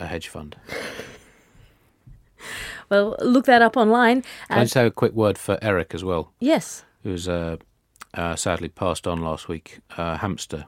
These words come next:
Speaker 1: belonging to a friend of mine who, uh, drowned in three quarters of a glass of water. <laughs> Let that be a lesson to us all.
Speaker 2: Yeah, that's a dangerously large quantity. We
Speaker 1: Isn't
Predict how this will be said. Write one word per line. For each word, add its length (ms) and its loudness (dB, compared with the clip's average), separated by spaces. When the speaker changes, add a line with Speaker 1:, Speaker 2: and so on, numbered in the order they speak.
Speaker 1:
belonging 280 -6
to 120 -10
a 40 -8
friend 280 -6
of 60 -8
mine 240 -8
who, 200 -10
uh, 120 -10
drowned 300 -4
in 120 -8
three 240 -8
quarters 340 -8
of 100 -10
a 60 -8
glass 300 -8
of 120 -14
water. 300 -8
<laughs> 320 -20
Let 120 -10
that 200 -12
be 100 -16
a 40 -14
lesson 280 -14
to 140 -14
us 120 -16
all. 200 -18
Speaker 2:
Yeah, 160 2
that's 180 -4
a 60 0
dangerously 600 -4
large 340 -2
quantity. 520 -12
We 100 -10
Speaker 1:
Isn't 160 -6